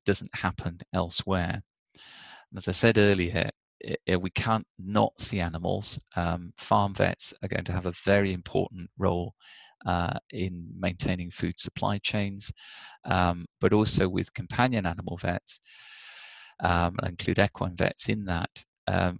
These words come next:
we mustn't underestimate the importance of the companion animal bond. And I mentioned earlier, we've got a,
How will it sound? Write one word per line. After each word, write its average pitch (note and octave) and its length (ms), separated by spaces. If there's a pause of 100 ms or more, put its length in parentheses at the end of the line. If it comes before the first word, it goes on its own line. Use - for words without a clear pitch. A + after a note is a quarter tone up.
we G2 80
mustn't G2+ 340
underestimate F#2+ 1000
the F#2 360
importance - 640
of F#2 140
the F#2 100
companion F#2 680
animal F2 320
bond. G2+ 520
And - 120
I F#2 80
mentioned F#2+ 460
earlier, F#2 320
we've F#2 160
got F2 140
a, F2 100